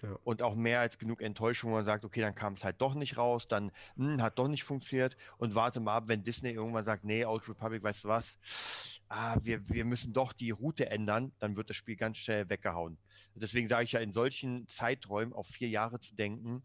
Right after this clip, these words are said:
Speaker 2: das, also da ist noch gar nichts fertig, da ist noch absolut nichts. Die haben jetzt mal schnell einen Cinematic Trailer zusammengebaut. Wer weiß, ob der Cinematic Trailer nicht eigentlich vielleicht sogar für was anderes fertig war. Gab's auch immer schon, ähm,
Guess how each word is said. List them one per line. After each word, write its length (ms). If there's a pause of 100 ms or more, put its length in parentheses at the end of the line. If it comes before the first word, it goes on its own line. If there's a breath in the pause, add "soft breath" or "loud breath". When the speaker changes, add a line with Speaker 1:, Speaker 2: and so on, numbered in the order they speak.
(800 loud breath)
Speaker 2:
das, 220
also 220
da 80
ist 80
noch 100
gar 160
nichts 160
fertig, 320
da 80
ist 80
noch 160
absolut 400
nichts. 260
Die 120
haben 160
jetzt 160
mal 100
schnell 220
einen 100
Cinematic 460
Trailer 340
zusammengebaut. 800 (340 loud breath)
Wer 380
weiß, 300
ob 160
der 100
Cinematic 960
Trailer 320
nicht 280
eigentlich 280
vielleicht 260
sogar 160
für 160
was 140
anderes 300
fertig 400
war. 200 (300 soft breath)
Gab's 240
auch 220
immer 260
schon, 460
ähm, 500